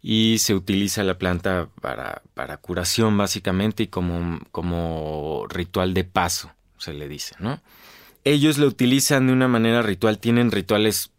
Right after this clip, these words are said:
súper específicos, hay, o sea, se, se pintan, eh, toda la tribu participa, hay música involucrada, este, bañan a los participantes en un río.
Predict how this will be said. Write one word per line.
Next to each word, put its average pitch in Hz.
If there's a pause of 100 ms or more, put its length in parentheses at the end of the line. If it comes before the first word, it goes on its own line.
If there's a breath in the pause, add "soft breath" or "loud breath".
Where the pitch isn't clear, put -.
(120)
súper 120
específicos, 101
hay, 90
o 78
sea, 80
se, 90 (220)
se 95
pintan, 92 (460 loud breath)
eh, 92
toda 104
la 90
tribu 101
participa, 95
hay 95
música 101
involucrada, 87
este, 80 (220 loud breath)
bañan 104
a 92
los 87
participantes 90
en 95
un 98
río. 95